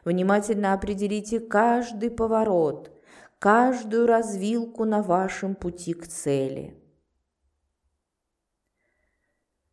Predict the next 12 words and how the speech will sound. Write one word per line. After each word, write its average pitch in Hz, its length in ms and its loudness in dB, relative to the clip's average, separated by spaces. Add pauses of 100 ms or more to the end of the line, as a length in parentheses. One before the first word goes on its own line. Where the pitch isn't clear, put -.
(240)
Лабиринт 143 500 0
будет 143 380 -2
оказывать 139 680 0
влияние 190 680 0
на 202 140 -2
нашу 196 420 -4
жизнь 208 640 -6
также 226 420 -2
и 196 60 -2
большую 208 580 -2
часть 165 400 0
четверга. 147 880 -6